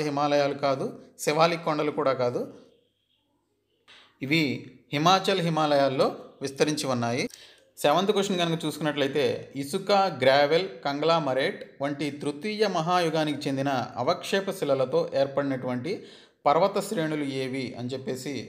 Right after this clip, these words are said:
అడుగుతున్నాడు. దీనికి కరెక్ట్ ఆప్షన్ వచ్చేసి శివాలిక్ కొండలు. So ఇవి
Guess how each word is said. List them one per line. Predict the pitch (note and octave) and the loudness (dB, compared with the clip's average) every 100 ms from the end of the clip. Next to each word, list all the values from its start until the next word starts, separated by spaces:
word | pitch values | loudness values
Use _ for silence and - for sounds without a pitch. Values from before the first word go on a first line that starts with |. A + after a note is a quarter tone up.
| A#2 | -10
అడుగుతున్నాడు. | B2 B2 B2+ A#2+ C#3 A3+ - - _ | -8 -6 -4 -2 0 -2 -6 -20 _
దీనికి | D3+ F3+ F3 E3 - | -2 -2 -4 -8 2
కరెక్ట్ | D#3 F3 - - C#3+ | 2 2 -2 -2 -2
ఆప్షన్ | D3 - D#3 | -4 -4 -8
వచ్చేసి | C#3+ D3 C#3 D3 B2 - - _ - | -6 -8 -6 -8 -8 -12 -20 _ -4
శివాలిక్ | D#3 E3+ F3 E3+ E3 | 0 2 2 0 -2
కొండలు. | C#3 C3+ B2+ G#2+ - | 0 0 0 -6 -2
So | E3 D3 | 0 0
ఇవి | C#3+ | -2